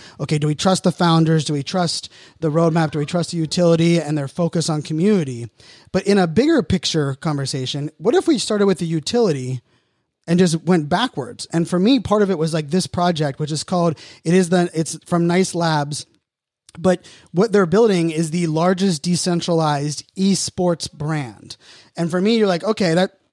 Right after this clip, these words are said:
that might be a, you know, an interesting one as far as, like, you know, um, a use case."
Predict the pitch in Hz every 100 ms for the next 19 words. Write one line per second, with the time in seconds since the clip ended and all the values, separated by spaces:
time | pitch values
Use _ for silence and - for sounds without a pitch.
0 | _ 165 180 196 185 165 180 175 156 165
1 | 165 160 156 156 175 165 143 170 160 143
2 | - - 165 165 160 175 160 - 165 160
3 | 156 156 139 160 147 143 143 151 139 147
4 | 143 147 226 285 - 143 131 -